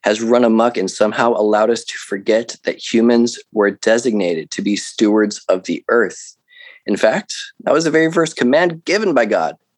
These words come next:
was to tend to the Garden of Eden. Is our planet any less worthy of love than the mythical Eden? Though we've largely ignored this imperative,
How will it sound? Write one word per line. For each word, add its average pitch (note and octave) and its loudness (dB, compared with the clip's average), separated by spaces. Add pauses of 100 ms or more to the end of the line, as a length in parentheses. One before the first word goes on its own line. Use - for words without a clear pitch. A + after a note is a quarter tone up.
(320)
was - -12
to B2+ -8
tend C#3+ -2
to D3 -2
the C#3 0
Garden C#3+ 2
of D3 2
Eden. C#3 0 (640)
Is F#2 -8
our G#2+ 0
planet A#2+ 0
any A2 0 (240)
less G#2 0
worthy G#2 0
of F#2+ -4
love G2 2
than G2+ 0
the F#2 -2
mythical G2 -2
Eden? A#2 0 (640)
Though B2 2
we've D3 2
largely B2 4
ignored G#2 2
this G#2 -2
imperative, G#2 -2